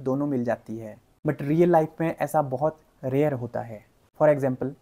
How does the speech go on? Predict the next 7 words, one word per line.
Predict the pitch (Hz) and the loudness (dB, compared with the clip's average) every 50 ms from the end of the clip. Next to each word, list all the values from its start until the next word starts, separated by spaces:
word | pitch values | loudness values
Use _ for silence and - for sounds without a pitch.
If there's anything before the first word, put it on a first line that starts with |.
| _ _ - | _ _ -2
मेरी | 143 147 165 | 2 2 4
एक | 165 165 - | 2 2 0
फेवरेट | - 147 131 139 151 156 156 - _ _ _ _ - | 0 -2 0 0 -2 -4 -6 -10 _ _ _ _ -2
वेब | 135 131 | -2 -2
सीरीज | - - 190 143 151 147 - | -2 -4 -4 -2 -2 -4 -6
थी | - - 120 131 - - _ _ _ _ - | -6 -6 -6 -6 -6 -12 _ _ _ _ 0
फ्रेंड्स। | 156 147 143 131 - - - - | 0 0 0 0 -4 -10 -14 -18